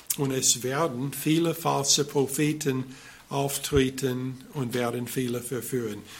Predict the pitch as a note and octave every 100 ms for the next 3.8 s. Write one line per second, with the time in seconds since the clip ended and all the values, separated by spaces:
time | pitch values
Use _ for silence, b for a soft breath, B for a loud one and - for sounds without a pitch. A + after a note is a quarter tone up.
0 | B B B2 C#3 B2+ B2 A#2 - D3 D#3
1 | D3+ D3 C3+ D#3 C3 - C3+ B2 - C#3
2 | D#3 D#3+ - B2+ A#2+ C3 A2+ A2+ B2 A2+
3 | G#2 A2+ A#2+ A2+ B2 C#3 D3